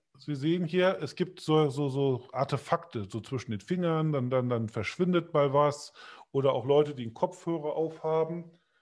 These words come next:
Ähm, dann ist es meistens so, dass man den Kopfhörer sieht und zwischen Kopf und Kopfhörer, so wie jetzt hier gerade, kann man dann den Hintergrund durch, durchsehen. Also das ist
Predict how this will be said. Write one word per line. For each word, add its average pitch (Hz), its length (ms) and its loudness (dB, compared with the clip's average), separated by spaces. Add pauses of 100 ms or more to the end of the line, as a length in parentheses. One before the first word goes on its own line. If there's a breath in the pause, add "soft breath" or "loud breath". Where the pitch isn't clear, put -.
(280 soft breath)
Ähm, 127 380 0 (200)
dann 131 400 -4
ist 151 140 -4
es 135 160 -4
meistens 147 340 2
so, 151 100 0
dass 139 180 0
man 123 100 -4
den 110 120 -4
Kopfhörer 165 640 0
sieht 151 380 -4
und 139 280 -4 (280)
zwischen 180 560 -2
Kopf - 400 0
und 156 180 -4
Kopfhörer, 160 800 -2 (360 loud breath)
so 151 200 0
wie 147 80 -2
jetzt 135 260 -4
hier 175 240 2
gerade, 120 580 -2 (360 loud breath)
kann 147 160 0
man 143 120 0
dann 143 200 2
den 139 100 0
Hintergrund 120 680 2
durch, 107 440 0
durchsehen. 95 560 -4
Also 117 220 -4
das 131 180 -2
ist - 340 -6